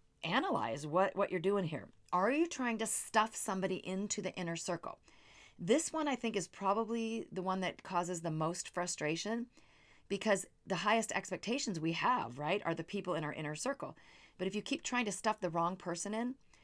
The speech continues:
they're a person that's always disappointing you. They never show up for you, or rarely. Where, where really, if you're thinking about it, you should expect them not to, because that's what they typically do.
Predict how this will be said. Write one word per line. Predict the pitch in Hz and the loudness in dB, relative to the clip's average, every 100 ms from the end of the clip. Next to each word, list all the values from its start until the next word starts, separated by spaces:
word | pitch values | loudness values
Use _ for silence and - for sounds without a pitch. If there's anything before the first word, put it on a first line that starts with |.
| - - - | -20 -20 -4
they're | 202 214 | 0 0
a | |
person | - 240 233 233 | 0 -4 -2 -2
that's | 190 - | -4 -2
always | - 185 196 226 226 - | 2 4 6 4 -2 -2
disappointing | 202 190 - 185 185 202 | -4 -4 -4 -4 -2 -2
you. | 214 233 - - | -2 -2 -6 -2
They | 185 180 | 2 2
never | 175 180 185 214 | 4 2 2 0
show | 208 - 202 185 | -4 0 4 4
up | 190 | 4
for | 208 | -2
you, | 208 220 247 - _ - - - | 0 2 0 -4 _ -20 -12 4
or | 190 170 | 6 6
rarely. | 156 165 175 196 226 277 - _ _ - _ _ _ - _ | 4 4 4 4 2 -2 -6 _ _ -20 _ _ _ -20 _
Where, | 180 208 196 | 2 4 4
where | 160 196 | 4 4
really, | 175 208 226 240 | 6 6 4 2
if | 208 | 0
you're | 190 | 0
thinking | 165 233 254 | 0 0 0
about | 185 170 | 2 2
it, | 170 | 2
you | 170 | 0
should | 160 175 | 0 -2
expect | - - - 165 | -4 -4 -2 -2
them | 160 139 | 0 0
not | 139 156 - | -2 -4 -2
to, | 208 208 | 0 0
because | 175 170 143 | 0 -4 -4
that's | 160 - - | -4 -6 -6
what | 160 | -6
they | 165 165 147 | 0 -2 0
typically | - 175 170 175 | -4 -4 -2 -2
do. | 156 160 180 240 | 0 0 2 0